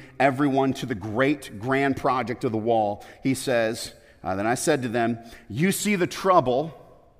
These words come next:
we are in. Jerusalem lies in ruins, and its gates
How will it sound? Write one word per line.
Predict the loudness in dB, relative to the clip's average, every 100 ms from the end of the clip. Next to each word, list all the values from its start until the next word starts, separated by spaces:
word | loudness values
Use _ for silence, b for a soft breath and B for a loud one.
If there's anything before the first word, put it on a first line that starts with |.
| -20 -20 b b b b 0
we | 4 6
are | 4 4
in. | 4 4 2 -4 -10 -20 -20 -20 b b
Jerusalem | -4 4 4 6 4 4 6
lies | 4 4 4
in | 2 2
ruins, | 2 4 4 2
and | -2
its | -4 -8
gates | 2 2 2 -4